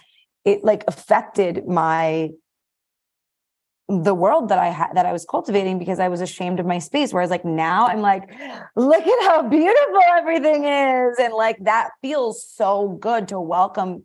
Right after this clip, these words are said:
myself and others into a space that I feel proud of. And that, it's like, your environment is a reflection, it reflects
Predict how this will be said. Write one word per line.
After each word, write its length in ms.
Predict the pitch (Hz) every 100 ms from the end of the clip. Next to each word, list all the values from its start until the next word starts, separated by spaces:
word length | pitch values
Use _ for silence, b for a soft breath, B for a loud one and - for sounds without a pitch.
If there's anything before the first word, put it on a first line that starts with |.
| _
myself 840 | - 180 170 - 226 214 190 240 240 b b _ _ -
and 240 | 220 220
others 500 | - 208 208 190 185
into 320 | - 202 190
a 40 | 190
space 340 | 190 202 208
that 100 | -
I 100 | 175
feel 160 | 175 180
proud 340 | - 185 180
of. 140 | 185 180
And 220 | 185 185
that, 240 | 214 214 _ _ _ _ _
it's 180 | 226 -
like, 280 | 226 214 - _ _ _ _ _ _ _ -
your 160 | 240
environment 440 | 269 262 302 285 247
is 100 | 226
a 60 |
reflection, 460 | 220 208 233 - -
it 80 | 160
reflects 720 | 208 - 196 220 226 - -